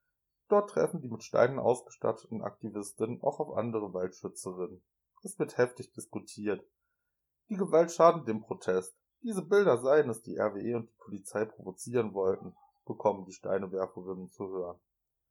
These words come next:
Sie antworten, dass sie gerne keine Steine werfen würden, wenn ein paar hundert friedliche Demonstrantinnen sich der Polizei in den Weg setzen würden.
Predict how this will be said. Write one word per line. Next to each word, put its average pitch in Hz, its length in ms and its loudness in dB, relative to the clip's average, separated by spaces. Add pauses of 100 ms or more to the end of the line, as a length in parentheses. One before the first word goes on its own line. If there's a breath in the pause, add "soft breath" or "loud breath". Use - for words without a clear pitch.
(760)
Sie 202 140 0
antworten, 180 480 4
dass 143 140 0
sie 131 100 -10
gerne 123 300 4
keine 139 320 -2
Steine 95 400 -2
werfen 92 400 -6
würden, 90 320 -4 (420)
wenn 185 120 0
ein 135 160 0
paar 139 180 4
hundert 139 320 0
friedliche - 420 -14
Demonstrantinnen 110 800 -2
sich 107 160 -8
der 95 100 0
Polizei 95 520 -4
in 95 80 -8
den 95 160 -10
Weg 104 180 -6
setzen 98 460 -6
würden. 90 340 -10